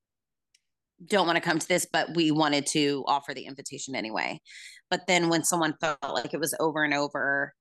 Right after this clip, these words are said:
um, and I think that can be for various things. Um, like, if you know that that's a trigger, if you're doing something that's a trigger of somebody else's, you stop inviting them. But I think maybe even just voicing like, "Hey, I know that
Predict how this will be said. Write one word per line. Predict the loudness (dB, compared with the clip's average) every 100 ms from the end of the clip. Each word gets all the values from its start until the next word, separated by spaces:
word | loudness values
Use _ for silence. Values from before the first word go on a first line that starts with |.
| _ _ _ 0
um, | 2 2 0 -4 -14 _ -4
and | -2
I | 0
think | 0
that | 0 -2
can | -6
be | -6
for | -4 -4 -4
various | -4 -2 -4 -2 -2 -4 -10 _ _
things. | -6 -4 -4 -8 -8 -8 -2
Um, | 0 0 0
like, | -2 -4 -6
if | -8 -8 -6
you | -2
know | 0 2
that | 0 -2
that's | -2 -4
a |
trigger, | -12 -6 -4 2 4 4 2
if | -4 0
you're | 0
doing | 0 -2 -2
something | -4 -6 -8
that's | -8 -10
a |
trigger | -4 0 0
of | 0
somebody | 2 2 2
else's, | -2 -2 -6 -4
you |
stop | 0 0 0
inviting | -2 -2 -2 -8
them. | -10 -6 -4 -2
But | 0
I | 0 -2
think | -6 -4
maybe | -6 -6
even | -12 -12 -8
just | -6 -2
voicing | 0 2 2 2 0 -6 -14 -20 -20 -6
like, | -4 0
"Hey, | 2 4
I | 4
know | 4 4 2 2
that | 2 2 0